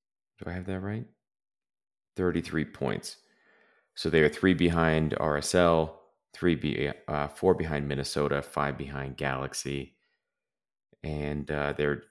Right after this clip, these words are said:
equal with Vancouver and San Jose. But Vancouver has a game in hand. So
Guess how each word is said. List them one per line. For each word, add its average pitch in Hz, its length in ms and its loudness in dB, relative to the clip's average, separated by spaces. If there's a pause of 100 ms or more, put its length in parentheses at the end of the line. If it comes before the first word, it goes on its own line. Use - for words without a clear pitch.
(120)
equal 87 680 0
with 78 160 -4
Vancouver 71 600 -4
and 69 120 -4
San 69 160 -6
Jose. 65 500 -4 (1400)
But 80 140 2
Vancouver 73 420 0
has 71 180 -4
a 65 60 -10
game 64 240 -8
in 64 80 -12
hand. 62 340 -12 (760)
So 71 500 0